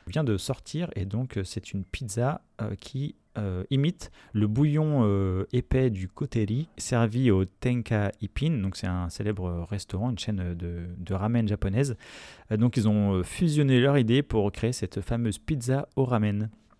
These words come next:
Pizza Hut a travaillé avec la chaîne de ramen dont on vient de parler pour adapter ce fameux bouillon crémeux composé d'eau de poulet et de douze légumes.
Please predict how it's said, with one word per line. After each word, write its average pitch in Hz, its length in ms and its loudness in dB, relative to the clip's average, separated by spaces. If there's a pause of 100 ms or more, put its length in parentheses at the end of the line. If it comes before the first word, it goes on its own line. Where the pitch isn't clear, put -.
(220)
Pizza 151 220 8
Hut 160 100 8
a 147 60 8
travaillé 127 320 8
avec 110 160 6
la 98 60 0
chaîne 110 200 2
de 98 60 4
ramen 101 320 2
dont 95 160 -2
on 107 60 -2
vient 87 140 -2
de 85 60 -6
parler 113 380 4
pour 98 220 -2
adapter 101 300 0
ce 104 120 -8
fameux 107 420 2
bouillon 107 380 2
crémeux 120 420 2
composé 110 520 2
d'eau 123 240 4
de 104 100 4
poulet 117 400 2
et 101 120 2
de 87 100 -4
douze 120 280 -2
légumes. 104 420 2